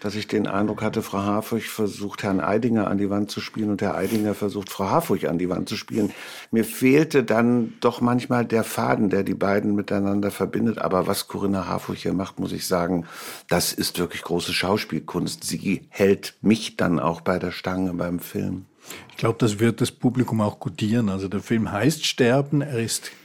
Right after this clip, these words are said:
Speaker 2: nicht lustig auf den ersten Blick, aber er ist irgendwo enorm unterhaltsam in seiner ganzen Länge und ich kann mir gut vorstellen, dass es im Kino auch funktioniert.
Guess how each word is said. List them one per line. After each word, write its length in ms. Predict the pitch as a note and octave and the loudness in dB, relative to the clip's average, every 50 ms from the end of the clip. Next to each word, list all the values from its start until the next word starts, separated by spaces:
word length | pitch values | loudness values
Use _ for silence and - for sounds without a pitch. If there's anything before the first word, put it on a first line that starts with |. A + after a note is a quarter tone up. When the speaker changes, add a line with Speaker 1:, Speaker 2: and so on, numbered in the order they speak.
| _ _ | _ _
Speaker 2:
nicht 400 | - A2+ A2+ B2 C3 - - - | 0 2 4 2 2 0 -2 4
lustig 420 | C#3 C3+ C#3+ C#3 C#3+ - - A#2+ B2+ | 6 6 6 6 4 0 0 0 0
auf 160 | C3 C3 - | 0 0 0
den 160 | - B2 A#2+ | 0 0 2
ersten 320 | A#2+ B2 D#3 - - B2 | 2 2 0 0 -2 -2
Blick, 240 | - A#2+ A2 - - | 0 0 -2 0 -2
aber 220 | A#2+ A2 A2+ A2+ A2+ | 0 0 2 0 0
er 40 | |
ist 160 | A2 - - - | 0 -2 -2 0
irgendwo 420 | E3+ A#2 B2 B2+ B2 A#2 A#2 A#2 | 2 2 2 2 2 2 2 2
enorm 520 | - A#2 A2 G#2 G#2 G2 G2+ A#2+ B2+ C#3 | 0 0 0 0 0 2 2 2 4 4
unterhaltsam 680 | B2+ A2 G2 - G#2 F2 G2+ G#2+ A#2 - - - B2+ B2 | 4 4 4 2 0 2 2 0 0 0 2 2 2 2
in 80 | A2+ G#2+ | 2 2
seiner 260 | G2 G#2 G2+ G#2 G#2 | 2 2 2 2 0
ganzen 340 | G2+ G#2 A2 A#2 - - G#2+ | 0 0 -2 -2 0 2 2
Länge 220 | G2+ G#2 A2 A2 | 4 4 4 4
und 80 | G#2 G#2 | 4 2
ich 120 | G2+ - | 0 -2
kann 140 | - - G#2+ | -2 0 0
mir 100 | G#2+ G2+ | 2 4
gut 200 | G2 G#2 G#2 - | 4 2 2 2
vorstellen, 420 | - - G2+ G2+ - - - F#2+ F#2 | 0 0 0 0 0 -2 -2 -2 -2
dass 200 | G2 F#2+ - - | -2 -4 -4 -4
es 80 | G#2 | -2
im 100 | G2+ G2 | -2 -2
Kino 220 | G2 G#2 G2+ F#2 F#2 | 0 0 2 2 0
auch 100 | F#2 - | -2 -4
funktioniert. 720 | - - G2+ F#2 - - - G2 F#2 F#2 F#2 F2+ E2+ | -4 -6 -6 -6 -6 -4 -2 0 0 0 0 0 -2